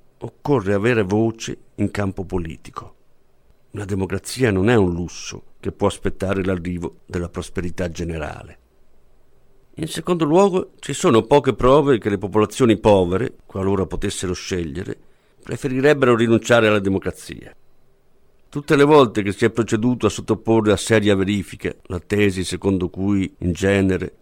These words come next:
le popolazioni povere non si preoccupano dei diritti civili e politici,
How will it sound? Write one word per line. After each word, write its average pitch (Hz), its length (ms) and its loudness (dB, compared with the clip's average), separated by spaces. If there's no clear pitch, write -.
le 95 140 -8
popolazioni 95 600 -2
povere 92 600 0
non 92 140 -6
si - 140 -8
preoccupano 90 680 -2
dei 87 140 -4
diritti 87 440 -8
civili 92 340 -4
e 87 60 -4
politici, - 640 -8